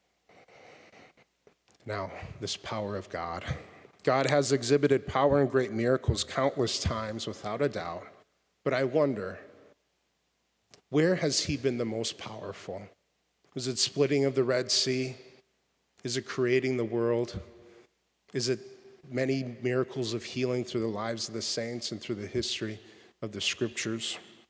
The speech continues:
For the Catholic Christian, there is only one answer, and it's in our beautiful stained glass window on the side of the church here. It's the cross.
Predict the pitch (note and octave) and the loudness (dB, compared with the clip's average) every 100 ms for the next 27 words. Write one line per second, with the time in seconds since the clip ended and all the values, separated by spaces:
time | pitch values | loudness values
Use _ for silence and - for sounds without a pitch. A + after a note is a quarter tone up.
0 | _ _ _ _ _ _ _ _ _ _ | _ _ _ _ _ _ _ _ _ _
1 | _ _ _ _ _ - - - C3+ C3+ | _ _ _ _ _ -20 -20 2 4 4
2 | - C#3 C#3+ D3 - - C#3+ - C#3+ C3 | 2 0 0 -4 -2 0 0 0 -2 -4
3 | G2+ - - - _ _ B2+ B2+ A2+ A2+ | -8 -16 -20 -20 _ _ 2 4 2 0
4 | G2+ G2 G#2 A#2+ F2+ F2+ F#2 - G2 F#2+ | -2 -4 -6 -6 -6 -8 -6 -6 -6 -12
5 | - - _ _ _ _ _ _ _ _ | -16 -20 _ _ _ _ _ _ _ _
6 | _ _ _ _ A#2 A2 - A#2+ A#2 F#2+ | _ _ _ _ -8 -6 -2 0 -2 -2
7 | A2 A#2 - A2+ - G#2+ G#2 G#2 G2+ G#2 | -2 -2 -2 -2 -2 -4 -4 -4 -2 -2
8 | - G#2 G2 F#2 F#2+ - G2+ G2 G2 G2 | -4 -6 -6 -6 -6 -6 -4 -6 -6 -8
9 | - F2+ F2+ - F2 E2 - _ _ _ | -8 -10 -10 -10 -10 -14 -18 _ _ _
10 | _ _ _ _ _ _ _ - B2+ - | _ _ _ _ _ _ _ -8 -4 -2
11 | - A#2 - E2+ E2+ E2 - - | -4 -6 -6 -8 -8 -6 -4 -4